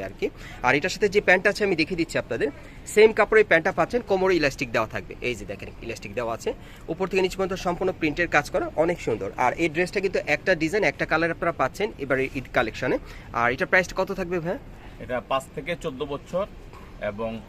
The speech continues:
Speaker 2: চোদ্দ থেকে আঠারো বছর সাইজ হবে।
Speaker 1: এটা পাঁচ থেকে চোদ্দ বছর এবং চোদ্দ থেকে আঠারো বছর বাচ্চাদের জন্য আপনারা নিতে পারবেন। এটা কি দুই গ্রুপের প্রাইসটা থাকবে?
Speaker 2: এটা দুই গ্রুপের প্রাইসটা থাকবে।
Speaker 1: আচ্ছা,
Speaker 2: আমি
Speaker 1: আচ্ছা।
Speaker 2: প্রাইসটা দেখে জানিয়ে দিচ্ছি।
Speaker 1: ওকে, ওকে।
Speaker 2: এটার প্রাইসটা পড়বে পাঁচ থেকে চোদ্দ বছরের প্রাইসটা পড়বে হলো মাত্র ষোলোশো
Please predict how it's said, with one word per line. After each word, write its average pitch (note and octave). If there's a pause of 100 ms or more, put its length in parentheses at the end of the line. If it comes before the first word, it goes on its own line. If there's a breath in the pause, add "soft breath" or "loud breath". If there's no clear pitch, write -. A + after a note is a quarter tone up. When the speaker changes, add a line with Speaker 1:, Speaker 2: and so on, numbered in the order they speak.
(240)
Speaker 2:
চোদ্দ D3 (160)
থেকে D3+ (160)
আঠারো B2+
বছর G#2+
সাইজ G#2
হবে। F#2+
Speaker 1:
এটা F#3+
পাঁচ F3
থেকে A3 (100)
চোদ্দ G#3 (120)
বছর A#3+ (140)
এবং E3 (120)
চোদ্দ G3 (120)
থেকে G3 (120)
আঠারো F3+
বছর G3+
বাচ্চাদের D#3
জন্য E3
আপনারা D3+
নিতে D3+
পারবেন। C3 (140)
এটা D3
কি G3 (100)
দুই G3+
গ্রুপের G3
প্রাইসটা D#3
থাকবে? B2+
Speaker 2:
এটা C3+
দুই C#3+
গ্রুপের B2
প্রাইসটা -
থাকবে। A2+
Speaker 1:
আচ্ছা, C#3
Speaker 2:
আমি -
Speaker 1:
আচ্ছা। B2+
Speaker 2:
প্রাইসটা A#2+
দেখে B2+
জানিয়ে C3+
দিচ্ছি। - (120)
Speaker 1:
ওকে, A#2+ (100)
ওকে। - (120)
Speaker 2:
এটার A2+
প্রাইসটা B2+ (100)
পড়বে C3 (140)
পাঁচ B2+
থেকে C#3+ (100)
চোদ্দ C3 (120)
বছরের C3 (100)
প্রাইসটা A#2 (100)
পড়বে A#2
হলো A#2+ (540)
মাত্র B2 (200)
ষোলোশো D3+